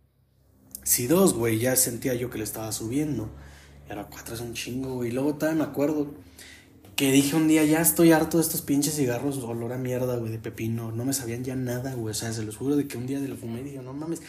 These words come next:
sabe como si estuviera fumando nada, güey". Y fue cuando ya cambié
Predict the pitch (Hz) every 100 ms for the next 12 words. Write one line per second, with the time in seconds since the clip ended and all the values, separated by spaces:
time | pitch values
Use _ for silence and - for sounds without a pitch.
0 | - - - 151 190 143 120 120 - -
1 | 123 165 160 127 151 139 113 117 240 214
2 | 143 123 - - _ _ _ _ 143 170
3 | 170 196 143 113 123 127 120 123